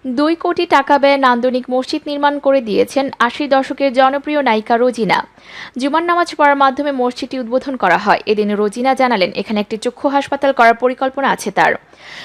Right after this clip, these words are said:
শৈশবের স্মৃতি বিজড়িত রাজবাড়ী গোয়ালন্দ উপজেলার ওই মসজিদটি নির্মাণ করেন তিনি।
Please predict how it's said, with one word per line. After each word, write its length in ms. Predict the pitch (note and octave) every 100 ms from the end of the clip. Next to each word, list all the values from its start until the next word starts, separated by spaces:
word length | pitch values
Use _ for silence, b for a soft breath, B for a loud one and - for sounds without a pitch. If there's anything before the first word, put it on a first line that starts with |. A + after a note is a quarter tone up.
| B
শৈশবের 480 | - D4+ D4+ F#4+ F#4
স্মৃতি 260 | - D#4
বিজড়িত 400 | D4+ D4+ D#4 D4+
রাজবাড়ী 580 | E4 C#4 A#3+ A#3 B3 B3
গোয়ালন্দ 460 | A#3 C#4 C4+ D4 D4
উপজেলার 480 | C#4+ C#4+ C#4+ C#4 C#4
ওই 180 | B3+
মসজিদটি 440 | B3+ C4 C4 D#4 D4
নির্মাণ 320 | C4+ B3+ B3
করেন 260 | A#3 F#3+ F3
তিনি। 280 | F#3 F3+